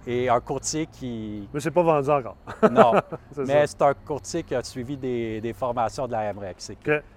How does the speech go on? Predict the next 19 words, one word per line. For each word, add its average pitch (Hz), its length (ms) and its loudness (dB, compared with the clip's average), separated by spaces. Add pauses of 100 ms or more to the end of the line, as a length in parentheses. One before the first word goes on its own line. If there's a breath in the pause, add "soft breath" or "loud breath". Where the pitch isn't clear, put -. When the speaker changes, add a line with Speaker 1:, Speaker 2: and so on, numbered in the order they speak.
(500 soft breath)
Speaker 2:
Fait 123 60 -10
que - 60 -14
ça 131 100 -6
veut 127 60 -4
dire 139 180 -4
quand 151 260 4
même, 127 240 -2
il 120 160 -8
doit 147 100 0
y - 20 2
avoir 151 80 2
Speaker 1:
Ouais. 170 80 2
Speaker 2:
une 170 60 -6
certaine 175 280 -4
justification 143 680 -6
derrière 117 360 -8
ça, - 120 -8
Speaker 1:
Oui. 120 120 -2
Speaker 2:
là. - 60 -10